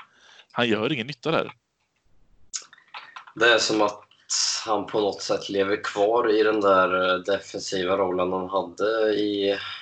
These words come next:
Speaker 2: A H L där i
Speaker 1: Exakt.
Speaker 2: Pittsburghs, eh, farmarlag.
Speaker 1: Och det skulle han kunna göra kanon. Han är en superspelare att sätta in i ett boxplay. Där har
Speaker 2: Mm.
Speaker 1: vi honom verkligen, en bra spelare som är given i boxplay. Men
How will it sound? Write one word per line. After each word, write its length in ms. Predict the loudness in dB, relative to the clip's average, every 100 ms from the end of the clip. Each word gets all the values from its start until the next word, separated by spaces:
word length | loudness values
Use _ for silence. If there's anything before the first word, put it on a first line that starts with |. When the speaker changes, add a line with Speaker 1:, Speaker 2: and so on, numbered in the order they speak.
| -18 -20
Speaker 2:
A 260 | -2 2 2
H 200 | 4 4
L 180 | 4 2
där 280 | 2 2 0
i 320 | -2 -2 -4 -10 -20 _
Speaker 1:
Exakt. 680 | -8 -6 -4 -6 -8 -20 -8
Speaker 2:
Pittsburghs, 840 | -6 -4 -4 2 2 2 -2 -4 -2
eh, 220 | -2 -2
farmarlag. 800 | -2 0 0 0 -2 -4 -8 _ _ _ _ _ _ _ -20 -20 -8
Speaker 1:
Och 80 | 2
det 120 | 2
skulle 200 | 2 -2
han 100 | -4
kunna 180 | -4 -6
göra 120 | -4
kanon. 520 | -4 -4 -4 -6 -10
Han 160 | -8 -4
är 160 | -2 -2
en 200 | -4 -20 _ _ _ _
superspelare 1160 | -18 -14 -14 -14 -12 -12 -12 -6 -6 -2 -2 -2
att 60 |
sätta 200 | -4 -4 -2
in 80 |
i 40 | -4
ett 80 | -6
boxplay. 520 | -12 -10 -6 -6 -6 _ _ _ _ _ _ _ _ -2
Där 120 | 0
har 80 | 0
Speaker 2:
Mm. 100 | 0
Speaker 1:
vi 80 | -4
honom 180 | -6 -4
verkligen, 340 | -4 -4 -6
en 200 | -8 -12
bra 400 | -10 -8 -8 -10
spelare 440 | -6 -2 -2 -2
som 120 | -8 -8
är 40 |
given 340 | -4 -4 -6
i 40 | -12
boxplay. 560 | -14 -18 -4 -2 -2 -6 -20 -20 -20 _ _ -20 -20
Men 440 | -8 -4 -4 -6